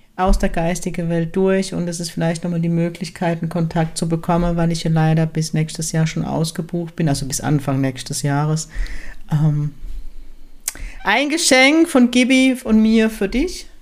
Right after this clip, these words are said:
Melde dich. Wie gesagt, sei dir aber bewusst, wenn du dabei sein möchtest. Und du wirst mir ein Datenblatt unterschreiben dürfen, dann vor Ort, dass diese Demo gefilmt wird und auch veröffentlicht wird.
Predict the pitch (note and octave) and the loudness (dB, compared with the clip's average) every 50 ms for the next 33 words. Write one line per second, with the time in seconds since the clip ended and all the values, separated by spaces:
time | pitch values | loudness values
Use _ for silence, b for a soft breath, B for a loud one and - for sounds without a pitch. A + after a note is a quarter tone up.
0 | - - - - G#3 G3+ G#3 A3 A3+ A#3 A#3 A#3 A#3 A3+ A3+ A3+ - - - G3 | -20 -20 -12 -6 -4 -2 0 0 0 0 -2 -2 -2 -4 -4 -4 -6 -8 -6 -6
1 | G3 F#3+ G3 F#3+ - - F#3 F#3 G3 G#3 G#3 - G3+ F#3 F#3+ F#3+ F#3 F3+ F3+ F3+ | -4 -2 -2 -4 -2 -2 0 0 0 -2 -4 -4 -4 -2 -2 -2 -2 -2 -2 -4
2 | F3+ E3+ E3+ F3 E3+ E3 E3+ F#3+ G#3+ A3 G#3+ - - F#3+ F#3+ F#3 F3+ E3+ E3+ E3+ | -4 -4 -6 -6 -4 0 2 2 2 2 0 -4 -4 -4 -4 -2 -2 -4 -4 -4
3 | E3 - E3+ E3+ F3 F#3 - - F3 F3 F3 F3+ F3 F3+ F3 E3 - - F3+ F3 | -2 0 0 2 0 0 -2 -2 -2 -2 -2 -2 -4 -4 -4 -6 -6 -6 -6 -4
4 | F#3 - - B B B B B B B B B B B F#3+ F3+ F3 F3 F3+ E3+ | -6 -8 -10 B B B B B B B B B B B -8 -6 -4 -4 -6 -6
5 | E3+ - F3 E3+ D#3+ D#3+ D3+ D#3 D#3+ - D3 D3 D#3+ D#3+ F#3+ - - F3 E3+ D#3+ | -4 -4 -2 -2 0 0 0 0 0 2 2 2 2 2 0 -2 -2 -2 -2 -2
6 | E3 E3+ E3 E3+ E3 E3 - - E3 E3+ E3 E3 E3+ E3 E3 E3 E3 D#3+ D#3+ D#3 | -2 -2 0 0 -2 -2 -2 -2 0 0 0 0 -2 -2 -2 0 2 2 0 0
7 | - E3+ E3 E3 D#3 D#3 D#3+ D#3 D#3 - D#3 D3+ D3 D#3 D#3 D#3 - B B B | -2 -4 -2 0 0 0 0 0 -2 -4 -2 0 0 0 0 -2 -4 B B B
8 | B B B B B B - E3+ E3+ D#3+ - - F3 E3 D#3+ - D#3+ D#3+ - D3+ | B B B B B B -2 0 0 -2 -2 -2 -2 -2 -2 -2 -4 -4 0 0
9 | D3+ D#3 D#3 D#3+ D#3 D#3 D#3 D#3 D#3 D#3 - - _ _ _ - D#3+ D#3 - - | 2 4 4 4 4 2 2 0 -2 -4 -6 -14 _ _ _ -10 -10 -8 -2 0
10 | F#3+ G3 G#3 G#3 G#3+ G#3 G3 F#3 F#3 F3+ F3+ F3+ - - - E3 D#3+ D#3+ D#3+ D#3+ | 2 4 4 4 4 2 0 -2 -2 -2 -4 -6 -10 -6 -4 -2 0 0 0 -2
11 | - - - - D#3 D#3 D#3 D3+ D#3 D#3 D#3 - - - - - D3+ - C#3+ C#3 | -6 -10 -10 -6 -2 -2 0 0 -2 -4 -6 -8 -14 -14 -10 -8 -8 -6 -6 -8
12 | - - C#3+ C#3 - C#3 C#3+ - - - C3+ C3 C3 B2+ | -6 -8 -10 -8 -8 -10 -12 -12 -14 -12 -10 -10 -10 -12